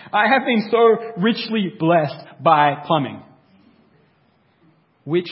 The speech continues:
means I have been richly blessed by a plumber.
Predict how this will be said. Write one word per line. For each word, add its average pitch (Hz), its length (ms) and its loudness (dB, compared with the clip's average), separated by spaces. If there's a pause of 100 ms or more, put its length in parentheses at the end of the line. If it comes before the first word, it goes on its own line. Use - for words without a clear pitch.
means 131 440 -6
I 165 220 -4
have 165 120 -10
been 127 240 -8
richly 143 360 -10
blessed 113 460 -12 (300)
by 113 160 -8
a 110 40 -8
plumber. 107 340 -14